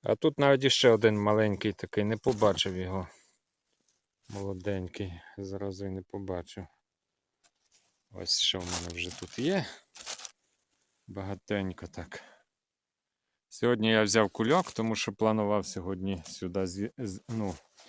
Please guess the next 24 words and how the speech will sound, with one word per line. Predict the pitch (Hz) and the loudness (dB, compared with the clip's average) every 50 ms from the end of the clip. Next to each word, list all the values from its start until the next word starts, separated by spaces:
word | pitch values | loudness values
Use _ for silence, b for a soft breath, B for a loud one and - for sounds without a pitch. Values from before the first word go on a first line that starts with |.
| B B B B B B B | B B B B B B B
сходити | - - - 113 101 98 113 101 - 107 | -18 -6 -4 -4 0 0 0 0 0 -2
по | 95 - 104 | -4 -4 -4
гриби, | 92 101 107 98 107 139 160 151 - - - | -4 -4 -4 -2 0 0 0 0 -2 -6 -10
саме | - - - 120 120 120 117 113 | -8 -6 -4 -4 -4 -4 -4 -6
по, | - _ - 117 110 101 - _ _ - - - - _ | -6 _ -4 -4 -4 -4 -6 _ _ -20 -20 -20 -20 _
на | - 113 110 104 104 107 107 104 101 98 | -16 -12 -10 -8 -8 -6 -6 -6 -6 -6
підосинники | - - 110 107 120 - - - 104 90 87 85 85 - - 90 | -6 -8 -6 -6 -6 -6 -4 -4 -4 -4 -6 -8 -10 -10 -10 -10
я | 87 87 | -10 -10
зібрався. | 85 90 90 104 117 135 131 - - 127 110 - _ _ _ _ _ _ _ _ _ _ _ _ _ _ _ _ _ _ _ _ _ _ _ _ | -10 -12 -8 -6 -6 -6 -6 -6 -10 -12 -12 -12 _ _ _ _ _ _ _ _ _ _ _ _ _ _ _ _ _ _ _ _ _ _ _ _
Ну, | 135 131 - 117 107 | -14 -10 -8 -8 -6
а | 101 101 101 101 95 | -6 -6 -6 -6 -6
після | - - 107 - - 113 101 | -6 -6 -6 -4 -4 -6 -6
дощу | 104 110 104 - - 135 123 | -6 -8 -8 -6 -4 -2 -2
я | 120 117 113 113 113 B B B B _ | 0 0 -2 -4 -6 B B B B _
так | - 113 101 - - - | -10 -10 -10 -10 -14 -20
собі | - - 107 98 101 110 107 | -16 -14 -12 -8 -6 -6 -6
і | 104 | -4
міркував, | 107 107 104 - - - 123 120 143 151 139 - | -6 -6 -8 -8 -6 -6 -4 0 0 0 -2 -2
що | - - 123 | -4 -4 -4
їх | 113 104 | -4 -4
буде | 104 110 113 98 101 | -4 -4 -6 -4 -6
багато, | 95 92 101 95 101 104 98 - - 95 90 - _ _ _ _ _ _ _ _ _ _ _ _ _ _ _ _ _ _ | -6 -4 -4 -4 -2 -4 -4 -4 -8 -12 -12 -14 _ _ _ _ _ _ _ _ _ _ _ _ _ _ _ _ _ _
що | - - - 101 | -16 -12 -10 -10
цей | 95 - - 104 101 95 87 | -8 -4 -2 -2 -2 -2 -4